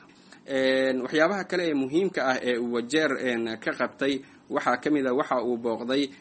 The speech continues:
een, xarunta farsamada gacanta ee Tarbaj oo dhowaan ay dowladdu dhistay. Wajeer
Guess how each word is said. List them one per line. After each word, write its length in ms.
een, 280
xarunta 680
farsamada 480
gacanta 380
ee 220
Tarbaj 420
oo 160
dhowaan 500
ay 200
dowladdu 440
dhistay. 420
Wajeer 360